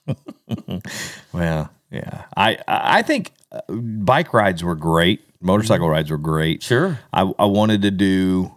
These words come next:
Speaker 1: uh, I wanted to ride down to Eureka and ride through that area. It's beautiful down there.
Speaker 2: Mm-hmm.
Speaker 1: It's beautiful just driving through it in
Speaker 2: Sure.
Speaker 1: a car. So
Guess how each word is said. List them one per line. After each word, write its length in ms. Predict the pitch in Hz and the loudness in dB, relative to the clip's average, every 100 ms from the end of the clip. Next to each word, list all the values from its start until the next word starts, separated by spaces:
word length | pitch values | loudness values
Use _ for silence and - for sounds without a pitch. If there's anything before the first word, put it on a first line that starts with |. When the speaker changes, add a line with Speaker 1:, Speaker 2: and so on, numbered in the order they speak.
| - | -8
Speaker 1:
uh, 180 | 78 80 | -4 -2
I 40 | 87 | 0
wanted 260 | 95 98 | 2 2
to 80 | 92 | 2
ride 260 | 95 90 92 | 2 2 2
down 160 | 92 98 | 2 2
to 40 | |
Eureka 800 | 95 92 92 90 98 85 82 85 | 2 2 2 0 0 0 0 0
and 160 | 85 82 | -2 -2
ride 300 | 82 85 78 | -2 -2 -2
through 180 | 85 | -4
that 320 | 82 82 80 71 | 0 0 0 -2
area. 540 | 85 82 82 80 82 | -2 0 0 0 -2
It's 140 | 80 | -4
beautiful 480 | - 82 82 78 85 | -6 -4 -4 -4 -6
down 280 | 82 80 82 | -4 -4 -4
there. 360 | 82 80 82 78 | -6 -6 -6 -4
Speaker 2:
Mm-hmm. 360 | 120 123 139 | -2 -4 -4
Speaker 1:
It's 100 | 95 | -6
beautiful 400 | - 101 98 85 | -2 0 0 -2
just 200 | 80 85 | -8 -8
driving 540 | 82 85 90 107 85 85 | -2 0 0 0 -6 -10
through 160 | - | -10
it 40 | - | -6
in 20 | |
Speaker 2:
Sure. 200 | - 135 | -2 0
Speaker 1:
a 40 | 185 | 2
car. 420 | 104 87 - 104 | 0 0 -6 -12
So 240 | - 73 | -10 -10